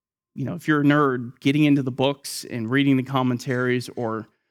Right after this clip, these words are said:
doing the line diagrams and the block diagrams and parsing out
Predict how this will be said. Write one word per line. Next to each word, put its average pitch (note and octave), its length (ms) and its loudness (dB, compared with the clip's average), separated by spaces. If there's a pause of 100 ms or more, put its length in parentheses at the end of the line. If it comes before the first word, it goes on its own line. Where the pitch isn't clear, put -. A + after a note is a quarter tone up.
(280)
doing D#3 220 8
the D3+ 80 6
line C#3+ 320 4
diagrams C3 600 0
and B2 80 -4
the A#2 40 -6
block C3 300 0
diagrams B2 640 -2
and A2 140 -12
parsing C#3 500 0
out B2+ 260 -2